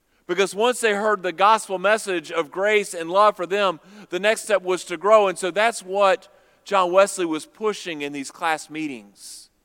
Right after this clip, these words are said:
That's why intentional faith development is so important. Because the Christian life is not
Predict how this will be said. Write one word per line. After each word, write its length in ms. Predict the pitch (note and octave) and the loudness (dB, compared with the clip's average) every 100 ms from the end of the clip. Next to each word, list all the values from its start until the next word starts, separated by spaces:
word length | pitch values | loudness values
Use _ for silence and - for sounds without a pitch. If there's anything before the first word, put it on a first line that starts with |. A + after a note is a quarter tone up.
| _ _ _ _ _ _ _ _ _ _ _ _ _ _ _ _ _ _ _ _ _ - | _ _ _ _ _ _ _ _ _ _ _ _ _ _ _ _ _ _ _ _ _ -10
That's 240 | F#3 - | -10 -4
why 180 | F3 E3+ | 0 0
intentional 420 | D3+ F#3 E3 E3 | -2 -12 -10 -12
faith 320 | - F#3+ F3 | -6 -4 -4
development 720 | D#3 C#3 E3+ F3 C#3+ C3 A#2+ - | -6 -2 0 0 -2 -8 -10 -10
is 180 | D#3 C3 | -10 -10
so 680 | - F#3 F#3 F3 D3+ A#2+ - _ _ - | -10 -2 2 2 2 -2 -8 _ _ -12
important. 1040 | D3 C3+ _ G3+ F#3+ C#3 - - - - _ _ _ _ _ _ _ _ _ _ _ _ _ _ _ _ _ _ | -12 -12 _ -4 -4 -4 -12 -20 -20 -20 _ _ _ _ _ _ _ _ _ _ _ _ _ _ _ _ _ _
Because 260 | D#3 D#3+ - | -12 -10 -12
the 80 | |
Christian 520 | E3 - G3+ - F3 D3+ | -14 -10 -10 -8 -10 -4
life 400 | E3 E3+ D3+ C#3 | 0 0 0 -4
is 200 | B2+ C#3+ | -8 -6
not 400 | D#3+ E3 D3+ | -4 -2 -2